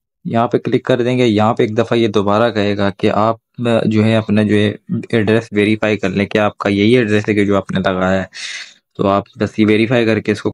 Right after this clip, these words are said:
ये देखें दोस्तों, जो है मैं, मेरा जो है सक्सेसफुल हो गया, ठीक है। आपका भी इसी तरह सक्सेसफुल हो जाएगा। और यहाँ पे ऊपर जो है बैलेंस जो है आपका, ये यहाँ पे ज़ीरो शो हो जाएगा।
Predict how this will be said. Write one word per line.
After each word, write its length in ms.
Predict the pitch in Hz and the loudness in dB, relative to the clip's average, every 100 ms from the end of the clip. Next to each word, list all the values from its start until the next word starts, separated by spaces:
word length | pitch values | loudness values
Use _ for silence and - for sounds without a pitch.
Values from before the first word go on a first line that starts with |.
| - _ _ _ _ _ _ _ _ - | -8 _ _ _ _ _ _ _ _ -4
ये 160 | 123 113 | 0 2
देखें 300 | 113 - 113 - - | 2 0 -6 -10 -4
दोस्तों, 460 | 104 104 - 104 101 | 0 0 2 2 0
जो 180 | - 107 | 2 0
है 60 | |
मैं, 300 | 104 107 104 107 | 2 0 0 0
मेरा 280 | 107 107 107 | 2 4 2
जो 120 | 107 | 2
है 60 | 104 | 0
सक्सेसफुल 540 | 117 - 120 - 131 | -2 -2 -4 0 0
हो 180 | 120 117 | 2 2
गया, 180 | 117 110 | 0 0
ठीक 260 | 117 113 | -2 -2
है। 140 | 123 113 _ _ - | -4 -6 _ _ -2
आपका 300 | 120 - 117 | -2 0 0
भी 80 | 113 | 0
इसी 160 | 110 | -2
तरह 180 | 110 110 | 0 2
सक्सेसफुल 480 | 110 107 110 104 110 | 0 0 0 0 2
हो 100 | 110 | 4
जाएगा। 280 | 110 110 113 | 4 2 2
और 80 | 107 | 2
यहाँ 180 | 104 101 | 2 2
पे 120 | 110 | 0
ऊपर 300 | 101 - 107 | 0 0 2
जो 80 | 104 | 2
है 60 | |
बैलेंस 440 | 98 104 101 110 - | 2 2 2 0 0
जो 100 | 110 | 0
है 100 | 101 | 2
आपका, 360 | 98 - 104 107 - _ - _ _ _ - | 0 0 -2 -2 -6 _ -20 _ _ _ 0
ये 100 | 104 | 2
यहाँ 180 | 98 95 | 4 2
पे 140 | 98 | 0
ज़ीरो 240 | 98 98 92 | 0 2 2
शो 140 | 101 | 0
हो 120 | 90 | 0
जाएगा। 400 | 90 87 90 95 | 0 -2 -4 -8